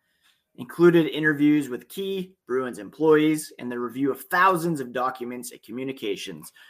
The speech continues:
related to the signing of Miller. We talked about this when it happened. The Bruins, A, admitting that they did not contact Isaiah Meyer Crothers and his family,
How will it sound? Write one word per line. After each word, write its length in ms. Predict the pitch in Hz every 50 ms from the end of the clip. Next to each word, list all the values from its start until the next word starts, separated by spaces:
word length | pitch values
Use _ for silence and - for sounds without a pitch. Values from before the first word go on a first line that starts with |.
| _ _ _
related 520 | - 127 131 127 120 113 104 107 110 95 -
to 140 | - 113 113
the 120 | 113 117
signing 480 | - - 110 104 104 101 104 104 101 - -
of 280 | 101 110 110 110 - -
Miller. 320 | 143 180 214 175 98 - -
We 80 | 117 120
talked 320 | - 123 120 120 - -
about 180 | 107 110 98 -
this 320 | 120 123 123 - - - _ _ _ _ _ _ _ _ _ _ _
when 140 | _ - 85
it 80 | 85 -
happened. 520 | 147 160 165 165 160 165 160 156 151 - _ _ _ _ _ _ _
The 80 | - 120
Bruins, 560 | 123 139 139 135 131 127 127 123 - - - _ _ _ _ _ _ _ _ _ _ _ _ _ _ _ _ _ _ _ _ _ _ _ _ _ _ _ _ _ _ _ -
A, 500 | 151 160 160 160 160 160 160 156 165 170 165 - _ _ _ _ _ _ _ _ _ _ -
admitting 500 | 135 139 143 151 151 147 151 143 143 143
that 320 | 131 131 131 131 123 120 123
they 300 | 131 135 135 135 135 135
did 200 | 127 131 127 123
not 440 | 127 127 127 131 131 135 135 - -
contact 760 | - 147 139 139 135 135 - 131 127 127 127 - - - - _ _ _ _ _ _ _ -
Isaiah 360 | 113 120 113 120 117 113 110
Meyer 360 | 110 110 107 104 101 95 95 -
Crothers 420 | 170 175 180 180 175 175 175 151
and 80 | - 107
his 160 | 92 - -
family, 600 | - 165 175 170 170 165 165 160 160 160 160 -